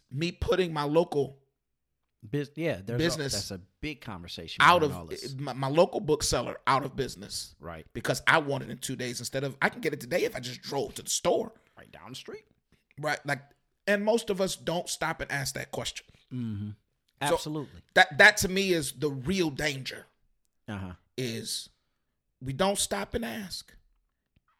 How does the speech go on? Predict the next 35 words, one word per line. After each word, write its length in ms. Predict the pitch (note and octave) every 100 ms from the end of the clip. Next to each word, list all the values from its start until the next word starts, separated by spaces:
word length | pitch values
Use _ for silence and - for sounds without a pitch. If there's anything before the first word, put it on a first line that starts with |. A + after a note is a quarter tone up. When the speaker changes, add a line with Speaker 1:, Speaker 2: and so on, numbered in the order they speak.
| _ _ _ _ _ -
Speaker 1:
The 180 | C3 D3+
other 180 | F#3+ G3+
part 240 | - D#3
of 40 | C#3
that 160 | G#2+
question 440 | - - - - - _ _ _ _ _ _ _ _ _ _ _ _ _ _ -
of 300 | A#2+ A#2 G#2+
what 120 | B2
does 120 | C3+ A2
it 120 | -
say 220 | - C3+
about 340 | D#3 D#3+ E3
us? 400 | F3 F3+ - - - _ _ _ _ _ _ _ _ _ _ _ _ _ _ _ _ A#2+
Number 240 | D#3+ F#3+
one, 320 | F#3+ G3 F3
when 140 | D3+ C#3+
you 100 | C3
really 280 | D3+ F#3
consider 380 | F#3 D#3 - D3+
technology, 560 | C3+ - C#3 D#3+ C#3 B2+
technology 600 | - D#3 A#3+ G4 D#3 C3+
is 140 | B2+
just 160 | B2 -
a 40 |
part 220 | - B2
of 80 | -
the 60 | -
human 440 | - B2+ G2+ A1+ _ _ _ _ _ _ -
Speaker 2:
Yeah. 180 | G#4+ -
Speaker 1:
experience. 600 | B2+ - A2+ G2 - -
This 200 | D3+ -
table 380 | - F#3 E3 C#3
we're 120 | B2+
sitting 340 | - A2 F#2
at 140 | G2+